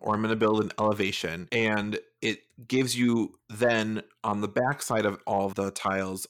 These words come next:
are criteria. So it lists wants to be near something that they already have built, or they want it to be next to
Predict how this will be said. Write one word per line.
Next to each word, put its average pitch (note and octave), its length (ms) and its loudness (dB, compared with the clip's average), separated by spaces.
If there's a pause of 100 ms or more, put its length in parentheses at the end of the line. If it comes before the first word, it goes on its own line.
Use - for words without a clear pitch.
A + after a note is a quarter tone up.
are G2 300 -2
criteria. D3 720 -2
So - 180 2
it A2 120 2
lists A#2+ 420 0
wants A2+ 340 -2
to B2 120 -2
be G#2+ 420 0 (180)
near A2 840 2 (120)
something A2 480 -2
that G#2 160 -2
they G#2 80 0
already G2+ 240 0
have G2+ 180 -8
built, C#2+ 300 -6
or A2+ 100 -2
they G2+ 120 0
want G2+ 380 0
it A2+ 200 -4
to - 120 -8
be G#2 520 -4
next B2 440 -2
to A#2 180 2